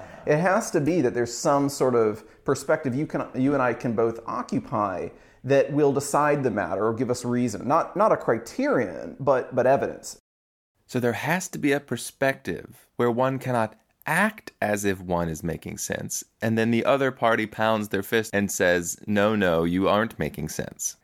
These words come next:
Speaker 1: Now, this is what throughout this interview happens. It is taking the appearance of sensibility and saying, "Well, therefore, it's sensible."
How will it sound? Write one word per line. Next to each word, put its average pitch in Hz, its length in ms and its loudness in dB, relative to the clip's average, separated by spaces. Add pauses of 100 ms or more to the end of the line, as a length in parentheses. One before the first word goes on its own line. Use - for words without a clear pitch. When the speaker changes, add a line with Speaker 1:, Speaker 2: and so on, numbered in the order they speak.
(140)
Speaker 1:
Now, 107 120 0
this 147 320 -2
is 131 340 0
what 113 280 0
throughout 127 460 -4
this 120 180 -4
interview 98 500 0
happens. 95 640 -4
It 101 100 2
is 98 160 -2
taking 123 600 -4 (320)
the 110 220 -2
appearance - 1080 -2 (380)
of 113 140 -2
sensibility 90 840 -2 (160)
and 117 160 -2
saying, 117 400 -2
"Well, 110 160 0
therefore, 101 840 0
it's 95 180 -4
sensible." - 640 -6